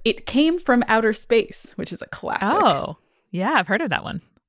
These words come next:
Speaker 1: But again, that story of the Amazonian fishman lingered in the back of his mind. So he took some notes and eventually took some beats from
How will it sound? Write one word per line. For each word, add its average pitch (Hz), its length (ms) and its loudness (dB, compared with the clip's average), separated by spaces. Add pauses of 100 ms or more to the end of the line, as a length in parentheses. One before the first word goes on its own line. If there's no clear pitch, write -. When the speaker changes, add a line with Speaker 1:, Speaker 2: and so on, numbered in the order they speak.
(260)
Speaker 1:
But 277 280 4
again, 294 500 6
that 247 320 4
story 247 600 4
of 190 320 2
the 185 240 0
Amazonian 208 800 4
fishman 180 800 0
lingered 202 720 6
in 190 180 -4
the 185 60 -2
back 180 320 -2
of 175 60 -12
his 185 180 -8
mind. - 360 -6 (140)
So 196 220 4
he 220 160 -2
took 277 200 0
some 285 200 8
notes 240 380 2
and 196 180 -2
eventually 214 640 2
took - 320 -8
some 185 200 -4
beats 180 340 -10
from 175 420 0